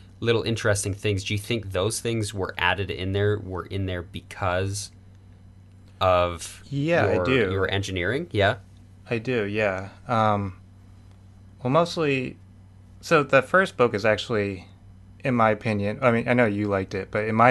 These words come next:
Speaker 1: Yeah.
Speaker 2: opinion, I think it's my worst work, just
Speaker 1: Okay.
Speaker 2: because it's my first book.
Speaker 1: Yeah.
Speaker 2: Um, I feel it's kinda actually jumbled a little bit, and I, I prefer my more recent books.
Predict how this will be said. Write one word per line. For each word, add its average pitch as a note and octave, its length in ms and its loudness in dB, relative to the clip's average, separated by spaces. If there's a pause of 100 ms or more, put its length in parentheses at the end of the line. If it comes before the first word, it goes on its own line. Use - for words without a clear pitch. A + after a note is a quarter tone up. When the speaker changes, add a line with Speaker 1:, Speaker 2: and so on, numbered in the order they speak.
Speaker 1:
Yeah. A#2+ 140 0
Speaker 2:
opinion, G#2 160 -2
I G2+ 80 -2
think G#2+ 220 -4
it's - 160 -6
my G2+ 120 0
worst G2+ 460 -2 (120)
work, C#3 340 -2 (280)
just - 220 -10 (280)
Speaker 1:
Okay. A2 240 0
Speaker 2:
because G2 200 -2
it's - 280 -8 (240)
my G2 100 -4
first - 380 -8
book. A2 300 -6 (440)
Speaker 1:
Yeah. F#2+ 240 4 (180)
Speaker 2:
Um, F#2 440 -6 (480)
I A#2+ 160 4
feel A2 360 0
it's A2+ 260 -6
kinda G#2 280 -2
actually G2 360 -4
jumbled F#2+ 400 -4
a F#2 40 -10
little F#2 200 -8
bit, F#2+ 240 -10 (340)
and B2 100 2
I, A#2 280 4
I G#2 40 2
prefer G#2+ 500 0
my F#2+ 220 -2
more F#2 180 -4
recent G2+ 460 -6 (240)
books. - 460 -12